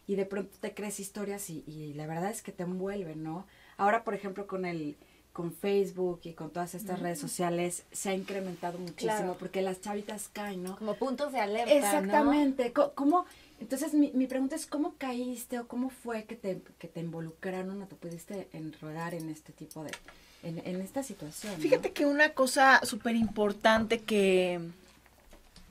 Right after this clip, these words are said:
Speaker 3: afectó, yo creo que en primer lugar, porque de repente se piensa que seguramente tus papás no te querían, te vendieron,
Speaker 1: No,
Speaker 3: tu
Speaker 1: no,
Speaker 3: mamá
Speaker 1: no.
Speaker 3: quería ser artista, y una serie de mitos y de tonterías.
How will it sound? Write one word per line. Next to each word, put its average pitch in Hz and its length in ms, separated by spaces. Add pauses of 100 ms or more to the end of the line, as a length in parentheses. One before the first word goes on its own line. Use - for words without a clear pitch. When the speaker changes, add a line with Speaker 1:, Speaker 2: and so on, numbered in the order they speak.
(280)
Speaker 3:
afectó, 214 680
yo 208 120
creo 220 140
que 226 80
en 208 60
primer 202 280
lugar, 202 240
porque 214 240 (220)
de 220 180
repente 262 300
se 302 80
piensa 240 340
que 202 240 (500)
seguramente 226 600
tus 214 160
papás 196 340
no 196 80
te 190 140
querían, 196 640
te 190 100
vendieron, 190 760
Speaker 1:
No, 202 40
Speaker 3:
tu 208 60
Speaker 1:
no, 190 80
Speaker 3:
mamá 185 160
Speaker 1:
no. 185 40
Speaker 3:
quería 190 240
ser 190 120
artista, 170 420
y 202 60
una 247 240
serie 220 260
de 208 100
mitos 190 280
y 208 60
de 175 60
tonterías. 196 680